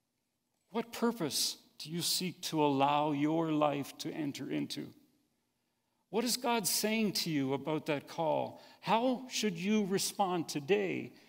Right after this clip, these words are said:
to what he's inspiring in you, what he's challenging you to return to?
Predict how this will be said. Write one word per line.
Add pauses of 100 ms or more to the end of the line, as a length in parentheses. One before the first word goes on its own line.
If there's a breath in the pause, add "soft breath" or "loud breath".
(160 loud breath)
to
what
he's
inspiring
in
you, (440 soft breath)
what
he's
challenging
you
to
return
to?